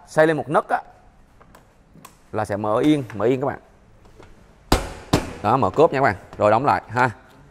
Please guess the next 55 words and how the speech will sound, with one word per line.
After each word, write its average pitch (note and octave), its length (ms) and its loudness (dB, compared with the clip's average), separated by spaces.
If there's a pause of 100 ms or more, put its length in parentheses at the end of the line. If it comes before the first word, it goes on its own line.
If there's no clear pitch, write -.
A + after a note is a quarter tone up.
(260)
Rồi. A2 200 6 (880)
Ờ, B2+ 480 6
nếu F3+ 180 2
mà G3 200 2
mình, C3+ 220 -2
à, C3 100 2
quên F3 320 4
á, G3 120 -2 (180)
anh D3+ 100 -4
em D#3+ 100 -4
kẹt D3 220 0
cái E3+ 100 -6
remote D#3 220 -2
này C3+ 180 -4
và F#2+ 120 -6
chuyển B2 220 -4
qua D#3 60 0
đèn B2+ 200 -2
đỏ A2 200 2
này. G#3+ 100 0 (260)
Ví D#3 100 -4
dụ C#3+ 60 2
như C#3 160 -2
đây C3+ 140 4
là B2+ 60 2
đèn A#2+ 160 0
đỏ G#2 180 2
này. D3+ 100 -2 (1500)
Đó, A#2+ 160 4
chuyển C3 180 4
hết F#3+ 120 2
qua E3 80 4
đèn A#2+ 140 2
đỏ G#2+ 220 2
thì C3+ 100 0
nó B2+ 120 -2
sẽ A2+ 140 -6
không C#3 240 -2
còn, A#2 340 0
à, G#2+ 320 -8
mở G#2 160 2
được B2 120 0
nữa. G#2+ 160 -4 (560)
Là A2+ 120 2
coi C#3 140 4
như D3 80 0
là C3 120 4
remote A#2+ 260 2
nó F3 60 -2
mất, - 380 0
mất D#3+ 240 2
hoặc B2+ 220 -2
là A2+ 160 2
tắt - 240 -4
đi. D3 120 2